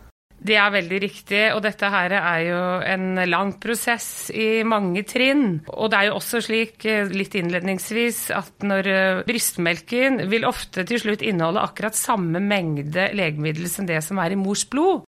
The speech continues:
Men det er jo ikke nødvendigvis det samme som mor har tatt inn hele dosen.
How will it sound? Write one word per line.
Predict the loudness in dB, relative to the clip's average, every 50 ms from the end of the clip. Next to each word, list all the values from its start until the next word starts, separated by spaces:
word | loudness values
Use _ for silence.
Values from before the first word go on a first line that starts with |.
| _ _ -6
Men | -2 0
det | 2 4
er | 4
jo | 4 2
ikke | 0 0
nødvendigvis | 2 2 2 0 0 -2 -4 -4 -4 -6
det | -4 -2
samme | 0 0 0 0 -2 -2
som | -2 -2 -2 -2
mor | -2 -2 -2 -2 -2 -2
har | -2 -4 -4
tatt | -8 -12 -14 -14 -18 -10 -6
inn | -4 -4 -2 0
hele | 2 2 0 0 -2
dosen. | -2 -2 -2 -2 -4 -4 -4 -2 0 2 2 2 2